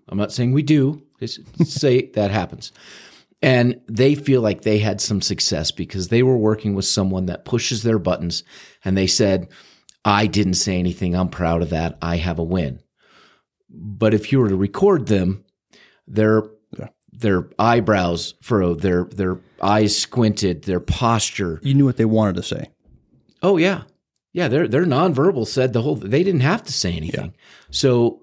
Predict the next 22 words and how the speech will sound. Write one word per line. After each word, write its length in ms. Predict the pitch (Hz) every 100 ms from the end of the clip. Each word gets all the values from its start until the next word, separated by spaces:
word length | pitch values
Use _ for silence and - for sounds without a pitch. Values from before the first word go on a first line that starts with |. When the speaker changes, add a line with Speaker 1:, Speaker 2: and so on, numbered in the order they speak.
| -
Speaker 1:
not 220 | 92 170
a 60 | 139
win, 520 | 131 185 104 139 139 _ _ _ _ -
a 80 |
fail. 480 | 104 - 190 - 85
You 140 | 92 117
need 180 | 143
to 60 | 135
practice 480 | 143 127 - 107 107
normal 300 | 120 156 -
face. 480 | - - - - -
Speaker 2:
<laughs> 40 | - - 143 - - _ -
Yeah. 100 | 101 - _ _ -
Speaker 1:
You 140 | 92
know, 160 | 104 104 - _ -
"Yes, 460 | 156 117 - - -
you 180 | 110 101
lost 300 | 101 113 113
a 40 |
million 320 | 113 110 113
dollars. 400 | 104 110 170 - -
Okay, 400 | 123 - 147